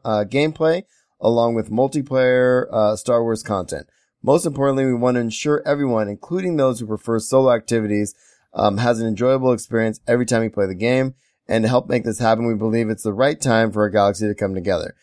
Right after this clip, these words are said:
So, this is all leading up to something that <laughs> seriously has been at every cantina since I can almost remember. Um,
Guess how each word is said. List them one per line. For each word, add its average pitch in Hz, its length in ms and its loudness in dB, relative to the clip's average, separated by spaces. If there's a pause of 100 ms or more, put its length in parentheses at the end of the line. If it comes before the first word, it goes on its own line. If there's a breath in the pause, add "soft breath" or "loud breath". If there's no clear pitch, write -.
(240)
So, 120 540 -2 (420)
this 160 220 -2
is 147 100 -4
all 143 200 2
leading 139 200 2
up 139 80 0
to 123 100 -2
something 117 380 0
that 104 220 0 (200)
<laughs> - 220 -20
seriously 143 600 0
has 120 180 0
been 113 140 0
at 110 180 -4
every 135 280 0
cantina 120 640 0
since 110 300 -4
I 107 140 2
can 107 180 -6
almost 120 420 -4
remember. 92 540 -4 (400)
Um, 104 640 2